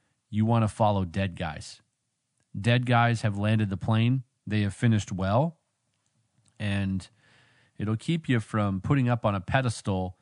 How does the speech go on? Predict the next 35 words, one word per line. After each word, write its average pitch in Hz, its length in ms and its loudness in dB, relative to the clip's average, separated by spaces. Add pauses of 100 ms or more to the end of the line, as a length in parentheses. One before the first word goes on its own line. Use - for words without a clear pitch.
(140)
too 202 240 2
many 131 360 4
living 110 560 4
heroes. 82 720 -8
Of - 60 -20
course, 160 260 -2
it's 117 140 -4
okay 113 280 -2
to 107 60 -2
have 98 160 -2
a 87 40 -8
few 120 220 0
guys 104 380 0
that 98 60 -6
have 92 60 -4
been 82 120 -8
helpful, 110 540 -2 (440)
but, 92 340 -4
uh, 87 360 -2 (100)
dead 123 260 0
guys 117 340 2
have 101 120 0
landed 98 300 -2
the 90 80 -8
plane, 92 340 -2
and 85 80 -6
you 82 80 -10
could 87 160 -12
see 92 420 -6 (480)
what 92 160 -6
happened 104 340 0
even 92 180 -2
with 90 140 -6
Ravi 101 260 0
Zacharias, 95 840 -2